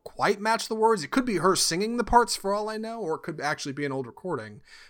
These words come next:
But either way, I really enjoyed it. I liked the way the world is set outside of the Chicago studio, 'cause you do get a couple street shots and you get this, like, sun-bathed Chicago skyline in the back from nineteen twenty-seven.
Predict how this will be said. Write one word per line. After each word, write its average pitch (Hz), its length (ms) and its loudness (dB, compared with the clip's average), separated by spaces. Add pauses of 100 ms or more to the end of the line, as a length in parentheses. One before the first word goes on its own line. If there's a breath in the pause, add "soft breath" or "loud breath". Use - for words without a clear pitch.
(120)
But 139 120 0
either 190 200 2
way, 160 160 4
I 147 60 6
really 127 300 0
enjoyed 120 340 -4
it. 120 100 -4
I 131 100 -4
liked 160 360 0
the 190 100 0
way 151 540 0 (260 soft breath)
the 147 120 -2
world 147 440 0
is 135 160 2
set 147 320 2
outside 139 680 0
of 131 220 -8
the 127 60 -4
Chicago 127 500 -4
studio, 156 420 -6
'cause 131 160 -10
you 127 80 -12
do 196 140 -6
get 180 100 -4
a 147 60 -4
couple 143 260 -8
street 135 320 -10
shots 127 340 -6
and 131 60 -10
you 123 60 -10
get 131 200 -10
this, - 180 -6
like, 117 240 -12 (400 soft breath)
sun-bathed 170 1040 6
Chicago 147 680 2
skyline 127 680 0
in 110 100 -10
the 110 60 -10
back 113 280 -10
from 123 100 -10
nineteen 120 300 -10
twenty-seven. 113 640 -8